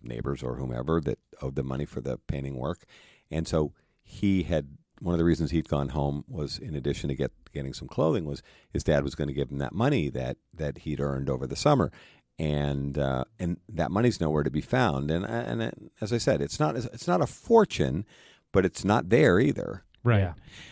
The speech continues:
Speaker 2: I, I just wanna get back to that note really quickly. I don't
Speaker 1: Sure.
Speaker 2: know if, uh, you mentioned this. That note was written by Annabelle Phelps.
Speaker 1: Yes, my rec-, I'm saying this off the top of my head, but yeah, my recollection is that she referenced that they were gonna be meeting a,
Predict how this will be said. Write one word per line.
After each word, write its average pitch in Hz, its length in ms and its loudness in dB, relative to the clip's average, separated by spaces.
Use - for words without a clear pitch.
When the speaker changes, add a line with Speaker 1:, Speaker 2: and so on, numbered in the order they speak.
Speaker 2:
I, 143 60 6
I 160 240 4
just 185 120 2
wanna 240 140 0
get 175 80 4
back 143 140 4
to - 80 -2
that 120 140 6
note 120 300 6
really 107 220 4
quickly. 104 520 0
I 127 40 2
don't 90 100 8
Speaker 1:
Sure. 92 40 8
Speaker 2:
know 127 200 8
if, - 220 -4
uh, 113 60 2
you 107 160 2
mentioned 117 420 0
this. 101 320 -2
That 156 180 4
note 156 340 6
was 139 320 10
written 131 300 4
by 107 140 2
Annabelle 110 340 2
Phelps. - 640 -2
Speaker 1:
Yes, 139 640 4
my 120 120 8
rec-, 127 320 4
I'm 104 160 -2
saying 143 220 4
this 123 160 2
off 120 100 2
the - 80 -4
top 104 140 2
of - 60 0
my 90 80 2
head, 90 120 6
but 73 240 0
yeah, 80 120 0
my 82 160 2
recollection 98 600 4
is 82 140 4
that 85 100 4
she - 240 4
referenced 92 880 2
that 78 120 0
they 85 120 8
were 85 80 6
gonna 80 180 6
be 78 120 6
meeting 80 540 4
a, 80 120 -6